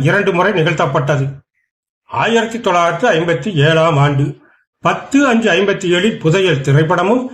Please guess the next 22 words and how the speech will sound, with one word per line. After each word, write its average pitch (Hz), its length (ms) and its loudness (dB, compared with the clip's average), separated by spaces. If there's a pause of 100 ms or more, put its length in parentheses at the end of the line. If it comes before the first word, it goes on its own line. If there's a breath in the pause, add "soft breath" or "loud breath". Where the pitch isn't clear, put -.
(200 loud breath)
பதினேழு 254 560 0
அஞ்சு 220 300 0
ஆயிரத்தி 190 400 0
தொள்ளாயிரத்தி 170 460 0
ஐம்பத்தி 160 360 0
ஏழில் 185 300 2
மணமகன் 190 580 0
தேவை 160 260 0
திரைப்படமும் 160 640 2
வெளியானது. 165 500 0 (1120 soft breath)
ஆயிரத்தி 226 480 0
தொள்ளாயிரத்தி 185 480 0
ஐம்பத்தி 180 420 0
ஒன்பதாம் 170 460 2
ஆண்டு 143 260 2 (580 soft breath)
முப்பது 254 460 0
பத்து 226 300 0
ஐம்பத்தி 175 400 0
ஒன்பதில் 185 420 2 (100)
அவள் 180 320 2
யார் 165 300 0
திரைப்படமும், 175 560 0